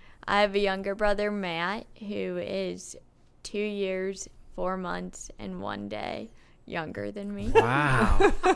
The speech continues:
Speaker 3: But who's counting?
Speaker 1: Or five months.
Speaker 3: <laughs>
Speaker 1: Yeah. Five months. Five months younger than me. Uh, he is my best friend. We are super
Speaker 3: Aw.
Speaker 1: close. Uh, we've come a long way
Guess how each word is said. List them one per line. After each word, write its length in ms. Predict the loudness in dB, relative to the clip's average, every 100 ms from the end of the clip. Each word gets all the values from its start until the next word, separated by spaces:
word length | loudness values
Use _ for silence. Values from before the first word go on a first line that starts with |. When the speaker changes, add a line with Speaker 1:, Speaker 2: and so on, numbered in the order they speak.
| 2 -2 -2 -4 -2 2 4 4 10
Speaker 3:
But 100 | 12
who's 200 | 12 10
counting? 360 | 6 12 12 12
Speaker 1:
Or 40 |
five 300 | 12 12 12 12
months. 500 | 12 8 8 8 10
Speaker 3:
<laughs> 20 |
Speaker 1:
Yeah. 180 | 12 10 8 4 2 -4 -4 -10 8
Five 320 | 12 12 12
months. 380 | 6 2 -2 -12 -8
Five 240 | -6 -6
months 380 | -8 -14 -16 -20 -20 -20 -10
younger 240 | -4 -2 -2
than 100 | -4
me. 200 | -6 -4
Uh, 220 | -2 -2
he 240 | -2 -2
is 180 | -2 -2
my 160 | -4 -4
best 340 | -2 -4 -6
friend. 420 | -4 -4 -4 -8 -12 -10
We 120 | -2
are 100 | -2
super 400 | 0 2 2 2 -2
Speaker 3:
Aw. 40 |
Speaker 1:
close. 440 | -2 -2 -2 -6 -14 -20 -20 -20 -4
Uh, 220 | 4 4
we've 240 | 4 0 -2
come 240 | -2 0
a 40 | 2
long 300 | 2 2 0
way 320 | 0 0